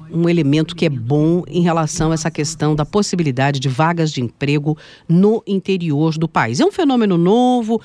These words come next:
isso já acontecia, mas agora houve um incremento. Como é que o senhor entende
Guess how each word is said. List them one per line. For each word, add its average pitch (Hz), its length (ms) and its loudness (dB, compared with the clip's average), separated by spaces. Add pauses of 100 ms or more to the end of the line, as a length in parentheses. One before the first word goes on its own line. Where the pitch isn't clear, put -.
(180)
isso 220 200 -2
já 202 120 2
acontecia, 185 520 -2
mas 185 160 0
agora 175 320 2
houve 165 240 0
um 147 80 2
incremento. 143 600 0
Como 208 140 -2
é 226 60 0
que - 80 -10
o - 20 -10
senhor 220 120 2
entende 151 460 0